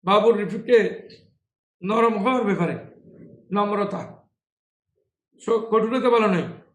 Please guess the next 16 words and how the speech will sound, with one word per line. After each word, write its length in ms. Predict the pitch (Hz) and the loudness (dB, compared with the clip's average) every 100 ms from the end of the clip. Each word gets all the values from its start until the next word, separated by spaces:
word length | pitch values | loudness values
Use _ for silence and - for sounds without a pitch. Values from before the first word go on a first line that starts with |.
| _ | _
নম্রতা 360 | 185 214 208 208 | -4 -2 0 0
হলে 160 | 220 202 | 0 2
ভালো। 200 | 185 156 - - - _ _ _ _ _ _ _ | 2 0 -6 -16 -20 _ _ _ _ _ _ _
আন 120 | 202 | -4
আব্দুল্লাহ 360 | 220 190 220 226 | -2 -2 0 0
ইবনে 200 | 202 226 | 0 -2
আল-, 140 | 208 | 0
বা-, 280 | 202 202 190 | -2 -2 -2
বাজে 220 | 196 196 | -2 0
বিজলি 440 | 190 202 202 208 | -2 -4 -2 0
ক্বালা, 400 | 226 208 214 220 | 0 2 2 2
ক্বালা 340 | 220 196 214 208 | -2 -2 -2 0
রাসূলুল্লাহ 420 | 196 208 226 226 | 0 0 0 -2
সাল্লাল্লাহু 460 | 220 208 196 208 214 | 0 -2 0 0 0
আলাইহি 160 | 208 | 0
ওয়াসাল্লাম, 320 | 220 220 208 | 0 -2 -6